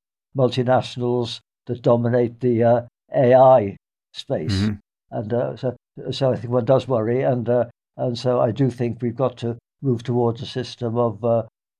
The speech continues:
Speaker 1: firmer state control of these, these sys-, uh, systems, and of course, uh, reducing the vast inequalities in wealth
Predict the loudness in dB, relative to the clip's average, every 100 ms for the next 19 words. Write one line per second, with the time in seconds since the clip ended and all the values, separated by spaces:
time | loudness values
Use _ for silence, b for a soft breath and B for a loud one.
0 | _ 0 2 2 0 0 0 0 -4 -8
1 | 2 4 4 -2 -10 _ _ _ -6 -6
2 | -6 -8 -8 -10 -12 -18 _ _ _ -14
3 | -12 -12 -14 -16 _ _ _ _ -18 -14
4 | -14 -10 -8 -6 -8 -12 _ 2 2 2
5 | -2 -4 -4 -4 -4 -2 -2 -4 _ _
6 | -6 -2 -2 -2 -6 -6 -2 2 4 4
7 | -2 -4 -4 0 0 0 -6 -12 -10 -2
8 | 2 2 0